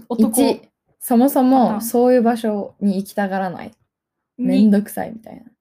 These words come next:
Speaker 1: めんどくさい。
Speaker 2: 二は、
Speaker 1: 二。
Speaker 2: 女の子を連れて行ってあげたいっていう人。
Speaker 1: あー、なんか、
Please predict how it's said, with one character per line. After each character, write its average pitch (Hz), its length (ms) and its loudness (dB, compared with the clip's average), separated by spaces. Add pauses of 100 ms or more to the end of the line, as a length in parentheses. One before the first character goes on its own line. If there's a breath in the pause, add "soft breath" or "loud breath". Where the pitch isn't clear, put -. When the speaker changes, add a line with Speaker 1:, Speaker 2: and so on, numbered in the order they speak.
(200)
Speaker 1:
め 220 120 -6
ん 220 100 -2
ど 220 80 -4
く 220 60 -12
さ 208 180 -14
い。 - 100 -20 (120)
Speaker 2:
二 247 220 2
は、 196 440 -4
Speaker 1:
二。 233 240 -10 (500)
Speaker 2:
女 311 280 0
の 254 140 0
子 220 100 -12
を - 100 -20 (160)
連 262 100 0
れ 349 80 2
て 349 240 -2
行 339 100 0
っ - 20 -20
て - 240 -8
あ 180 80 -12
げ 180 140 -10
た 170 180 -10
い - 80 -16
っ - 40 -20 (200)
て - 80 -20
い - 240 -16
う - 20 -20
人。 - 300 -20
Speaker 1:
あ 233 40 -14
ー、 330 840 -8
な 247 80 -4
ん 233 60 -8
か、 226 200 -6